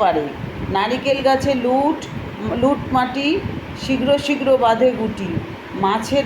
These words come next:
জলে লাউ বাড়ে, ধেনু জম-, জমিতে ঝাল বাড়ে। যে পুকুরে মাছ চাষ হয়, তার পাশে লাউ গাছ লাগালে উপকারী। আবার যে জমিতে ধান চাষ হয়, সেখানে মরিচের ফলন ভালো হয়। ঊনবর্ষায় দুনো শীষ,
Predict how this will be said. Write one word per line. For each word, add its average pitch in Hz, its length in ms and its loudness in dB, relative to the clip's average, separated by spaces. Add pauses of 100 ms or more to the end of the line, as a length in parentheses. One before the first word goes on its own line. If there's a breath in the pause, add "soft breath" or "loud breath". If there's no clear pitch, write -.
জলে 262 320 6
লাউ 233 380 4
বাড়ে, 254 440 4
ধেনু 226 320 4
জম-, 240 500 2
জমিতে 254 520 2 (380)
ঝাল 214 420 0
বাড়ে। 165 360 2 (420)
যে 269 160 4 (100)
পুকুরে 269 340 2
মাছ 226 440 0
চাষ 262 280 0
হয়, 269 220 2 (420)
তার 240 160 4 (100)
পাশে 262 280 2
লাউ 226 280 2
গাছ 254 240 2
লাগালে 254 420 2
উপকারী। 226 480 2 (520)
আবার 226 260 2
যে 254 160 4
জমিতে 262 460 2
ধান 226 260 2 (100)
চাষ 254 300 2
হয়, 294 180 4
সেখানে 247 440 2
মরিচের 233 560 0
ফলন 247 320 2
ভালো 190 320 0
হয়। 156 240 2 (520)
ঊনবর্ষায় 269 760 4
দুনো 247 380 0
শীষ, 185 360 -4